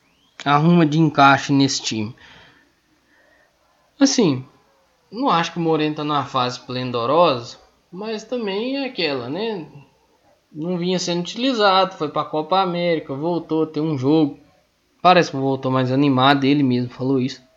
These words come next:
Então tem que ver o que, que vai rolar. Né? Não adianta achar também que, pô, vai pôr o cara e todo jogo vai meter dois. Tem que ver o jeito que o time vai jogar,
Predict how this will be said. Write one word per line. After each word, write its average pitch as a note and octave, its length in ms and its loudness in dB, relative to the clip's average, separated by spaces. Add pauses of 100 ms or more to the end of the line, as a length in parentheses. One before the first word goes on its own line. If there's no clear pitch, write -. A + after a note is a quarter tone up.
(320)
Então A3 460 0
tem C4+ 200 0
que C4+ 460 0
ver F3 260 4
o B3 60 4
que, B3+ 120 -6
que B3 120 -10
vai B3+ 120 2
rolar. A3+ 540 -2 (1300)
Né? A#2+ 240 -4
Não C3 100 0
adianta B2+ 480 -2
achar B2+ 380 -4
também B2+ 400 -6
que, G#2+ 240 -16 (180)
pô, B2+ 160 -8
vai A2+ 160 -8
pôr C3 240 -4
o A#2+ 40 -8
cara C#3 280 0
e C3+ 60 -2
todo C3+ 340 0
jogo A#2+ 240 -2
vai C#3 140 -2
meter D#3 340 0
dois. G#2 500 -6 (760)
Tem A#2 100 -14
que A#2 100 -10
ver A#2 100 -4
o C3 80 0
jeito A#2+ 240 -4
que - 80 -10
o A#2+ 40 -8
time A2+ 240 -8
vai A#2+ 140 0
jogar, D#3+ 640 0